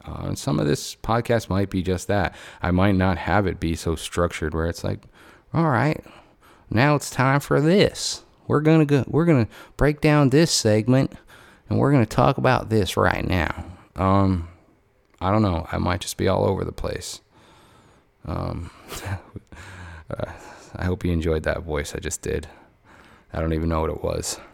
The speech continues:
It was my super white guy voice, I guess, with a little bit of a hillbilly accent or something. I don't know. My fucking brain operates on a different wavelength sometimes.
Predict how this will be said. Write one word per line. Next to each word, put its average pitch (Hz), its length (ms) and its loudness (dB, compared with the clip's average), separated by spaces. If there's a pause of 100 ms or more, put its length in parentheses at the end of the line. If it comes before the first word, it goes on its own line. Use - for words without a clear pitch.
(180)
It 85 140 -8
was 87 140 -8
my 82 100 0
super 80 400 -2
white 82 260 -2
guy 90 160 -2
voice, 90 340 -2
I 90 80 -6
guess, 92 320 -2
with - 380 -10 (220)
a - 80 -8
little 85 200 -2
bit 85 160 -2
of 80 120 -2
a 78 240 -2 (420)
hillbilly 90 480 4
accent 98 520 0
or - 100 -10
something. 95 540 -2 (100)
I - 80 -12
don't 76 200 -10
know. 78 140 -12 (1300)
My 87 120 -4
fucking 87 320 -2
brain 76 280 0
operates 73 460 -2
on 76 100 -2
a 69 60 -6
different 67 360 -6
wavelength 73 440 -4
sometimes. 76 640 -4